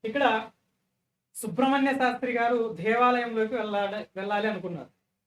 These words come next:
అంటే దేవుడి గుళ్ళోకి వెళ్లే ముందు ఆయన తన పాదాలని కడుక్కోవాలనేసి ఒక కొలను దగ్గరికి వెళ్ళారు. అయితే ఆయనకి అక్కడ చేపలు కనపడ్డాయి. ఎన్ని చేపలు కనపడ్డాయ్యా అంటే మూడు చేపలు కనపడినాయంట ఆయన. ఎన్ని చేపలు కనపడినాయి?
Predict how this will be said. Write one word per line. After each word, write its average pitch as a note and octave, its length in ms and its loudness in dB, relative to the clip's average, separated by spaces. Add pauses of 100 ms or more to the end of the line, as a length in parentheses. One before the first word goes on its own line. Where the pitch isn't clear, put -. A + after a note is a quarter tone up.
(140)
అంటే G#3 120 -4
దేవుడి A3 260 4
గుళ్ళోకి A#3 300 2
వెళ్లే G#3+ 200 0
ముందు G#3+ 500 -4 (120)
ఆయన A3 160 -4
తన A3 160 -6
పాదాలని A3+ 600 2
కడుక్కోవాలనేసి G3+ 680 -6
ఒక A#3 60 -12
కొలను G3+ 260 -8
దగ్గరికి G3 320 -8
వెళ్ళారు. - 220 -12 (500)
అయితే B3 180 4
ఆయనకి A#3+ 240 0
అక్కడ A3 420 -2 (100)
చేపలు B3 240 2
కనపడ్డాయి. E3+ 480 -8 (320)
ఎన్ని A#3+ 240 0
చేపలు C#4+ 320 2
కనపడ్డాయ్యా A3+ 720 -2
అంటే G3+ 520 -6 (240)
మూడు G#3+ 240 -2
చేపలు F#3+ 380 -6
కనపడినాయంట F#3 680 -4
ఆయన. C#3 160 -14 (160)
ఎన్ని F3+ 140 -8
చేపలు G3+ 240 2
కనపడినాయి? F#3+ 600 -6